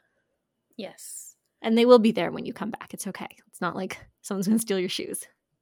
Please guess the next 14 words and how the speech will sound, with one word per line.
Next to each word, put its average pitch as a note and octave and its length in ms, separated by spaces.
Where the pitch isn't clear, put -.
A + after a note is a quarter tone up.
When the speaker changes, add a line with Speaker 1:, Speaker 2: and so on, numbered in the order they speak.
Speaker 1:
Yeah, G3 260
no. G3 280
It's G3 260
all, F3+ 480
it's G#3+ 180
all F#3 160
good. E3+ 340
And A#3 160
then A#3 160
when A3+ 120
you G#3 100
get F#3 180
down F3 280
to E3+ 420